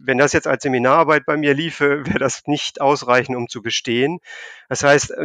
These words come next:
dann kommen irgendwie interessante Probleme, die es da so gibt. Das stimmt dann so alles so einigermaßen. Also, ähm,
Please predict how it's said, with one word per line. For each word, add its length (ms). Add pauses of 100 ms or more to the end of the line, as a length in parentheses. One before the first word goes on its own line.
dann 180
kommen 180
irgendwie 220
interessante 540
Probleme, 480
die 100
es 80
da 140
so 120
gibt. 280
Das 120
stimmt 240
dann 140
so 100
alles 260
so 140
einigermaßen. 920
Also, 540
ähm, 300